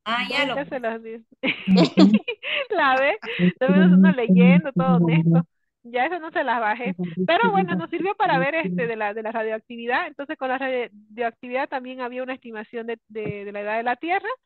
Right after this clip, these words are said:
Speaker 2: que nos daba como cuatro mil quinientos millones de años.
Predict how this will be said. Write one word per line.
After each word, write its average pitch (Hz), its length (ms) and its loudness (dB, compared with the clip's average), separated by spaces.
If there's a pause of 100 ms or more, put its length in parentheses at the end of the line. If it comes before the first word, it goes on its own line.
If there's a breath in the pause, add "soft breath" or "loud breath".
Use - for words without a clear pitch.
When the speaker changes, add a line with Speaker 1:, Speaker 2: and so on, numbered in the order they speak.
(320 soft breath)
Speaker 2:
que 339 120 -8
nos 349 160 -8
daba 277 240 -2
como 233 260 -10
cuatro 220 280 -8
mil 254 160 -10
quinientos 233 400 -10
millones 220 420 -12
de 180 140 -10
años. 170 260 -14